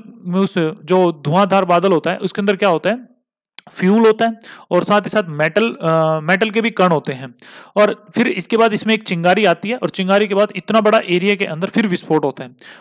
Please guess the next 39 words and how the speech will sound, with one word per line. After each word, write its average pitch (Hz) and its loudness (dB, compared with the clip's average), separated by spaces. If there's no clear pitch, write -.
और 185 -2
ये 185 -4
इतना 208 0
ज़्यादा 247 0
खतरनाक 185 0
विस्फोट 185 -2
होता 165 0
है 208 0
कि 190 -4
आसपास 208 -2
की 226 -8
इमारतें 170 0
होंगी, 180 -2
वो 196 2
भी 214 0
ख़त्म 202 -4
हो 180 2
जाती 143 0
हैं। 131 -12
और - -2
इतना 220 0
ज़्यादा 247 4
खतरनाक 190 -2
है, 175 -4
समझो 190 -2
कि 196 -10
यहाँ 175 0
पर 208 -2
अगर 196 0
कोई 202 0
इंसान 175 0
भी 214 -2
खड़ा 185 0
होगा, 180 0
तो 202 2
वो 190 2
वाष्प 185 4
बन 190 0
जाएगा, 175 0